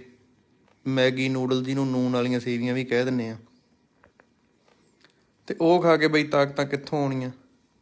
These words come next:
ਅੱਗੇ ਦੇਸੀ ਘਿਓ ਦਾ ਪ੍ਰਸ਼ਾਦ ਬਣਦਾ, ਦੁੱਧ ਵਾਲੀਆਂ ਸੇਵੀਆਂ ਬਣਦੀਆਂ, ਖੀਰ ਬਣ ਜਾਂਦੀ। ਜੱਟਾਂ ਦੇ ਘਰਾਂ 'ਚ ਆਹ ਹੀ ਹੁੰਦਾ ਸੀਗਾ। ਤੇ ਇਹ ਚੀਜ਼ਾਂ ਅੱਜ ਕੱਲ੍ਹ ਆਪਾਂ ਛੱਡ ਗਏ ਆ। ਚਲੋ ਵਿਦੇਸ਼ਾਂ 'ਚ ਤਾਂ ਇਹ ਚੀਜ਼ ਪੋਸੀਬਲ ਹੀ ਨਹੀਂ, ਹੋ ਹੀ ਨਹੀਂ ਸਕਦੀ,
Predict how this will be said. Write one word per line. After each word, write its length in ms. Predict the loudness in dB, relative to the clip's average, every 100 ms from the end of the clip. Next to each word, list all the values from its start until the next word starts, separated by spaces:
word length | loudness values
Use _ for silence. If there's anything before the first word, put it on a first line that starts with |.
| _ _ _ _ _ _ -4
ਅੱਗੇ 220 | -2 -2
ਦੇਸੀ 380 | 0 -2 -2 -4
ਘਿਓ 160 | 0 2
ਦਾ 80 | 2
ਪ੍ਰਸ਼ਾਦ 440 | -2 -2 -2 0
ਬਣਦਾ, 420 | 0 -2 -2 -2 -6 -16 _ _ _ _ _ _ _ _
ਦੁੱਧ 260 | -4 -2 2
ਵਾਲੀਆਂ 240 | 2 2
ਸੇਵੀਆਂ 420 | 0 -2 -2 0 0
ਬਣਦੀਆਂ, 460 | 0 0 -2 -2 -6 -12 _ _ _ _ _ _ _ -8
ਖੀਰ 280 | -2 2 2
ਬਣ 240 | 2 2
ਜਾਂਦੀ। 340 | 0 -2 -4 -8 -14 _ _ _ _ _ -4
ਜੱਟਾਂ 300 | -2 0 2
ਦੇ 100 | 2
ਘਰਾਂ 240 | 2 0
'ਚ 120 | 0 0
ਆਹ 200 | 0 2
ਹੀ 100 | 0
ਹੁੰਦਾ 260 | 0 0 -2
ਸੀਗਾ। 240 | -2 -6 -8 -12 _ _ _ _ _ _ _ _ -6
ਤੇ 60 |
ਇਹ 160 | 0 2
ਚੀਜ਼ਾਂ 300 | 2 4 4
ਅੱਜ 120 | 4
ਕੱਲ੍ਹ 220 | 2 2 4
ਆਪਾਂ 160 | 2
ਛੱਡ 320 | 0 0 -2
ਗਏ 200 | -2 -2 -4
ਆ। 80 | -6 -12 _ _ _ _ _ _ _ _
ਚਲੋ 180 | 2 2
ਵਿਦੇਸ਼ਾਂ 440 | 4 2 2 0 2
'ਚ 60 |
ਤਾਂ 80 | 2
ਇਹ 60 | 2
ਚੀਜ਼ 180 | 0 -2
ਪੋਸੀਬਲ 440 | -2 -2 -4 -2
ਹੀ 60 | 0
ਨਹੀਂ, 120 | 0
ਹੋ 180 | -2 -2
ਹੀ 60 | -2
ਨਹੀਂ 100 | -4
ਸਕਦੀ, 340 | -6 -8 -12